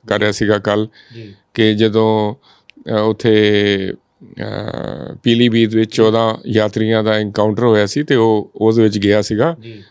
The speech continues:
Speaker 1: ਅਸੀਂ ਸਾਰੇ ਉਦੋਂ ਬੜੇ ਐਕਟਿਵ ਸੀਗੇ।
Speaker 2: ਜੀ।
Speaker 1: ਠੀਕ ਹੈ ਜੀ। ਅਸੀਂ ਵੀ Lawyers for Human Rights ਵੱਲੋਂ ਬੜੀ ਵਾਰੀ ਟੀਮ ਬਣਾ ਕੇ ਅਸੀਂ ਇਨਵੈਸਟੀਗੇਟ ਕੀਤੇ ਨੇ ਕੇਸ।
Speaker 2: ਜੀ।
Speaker 1: ਪਰ ਕਿਉਂਕਿ ਹੁਣ ਪੰਜਾਬ ਦੇ ਵਿੱਚ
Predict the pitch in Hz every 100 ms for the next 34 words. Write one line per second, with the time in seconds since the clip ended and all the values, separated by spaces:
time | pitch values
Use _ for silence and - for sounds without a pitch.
0 | - 135 190 180 127 127 190 202 180 139
1 | 120 - 104 92 - - 110 107 98 _
2 | - 151 175 160 _ _ _ _ - 120
3 | 170 160 151 120 117 123 120 135 120 120
4 | 123 120 117 117 113 110 123 156 139 127
5 | 123 117 120 113 104 117 113 127 110 107
6 | - 110 104 - 101 107 101 95 98 104
7 | 113 101 - - - - _ _ - 165
8 | 165 165 180 180 165 120 107 98 107 120
9 | 131 135 127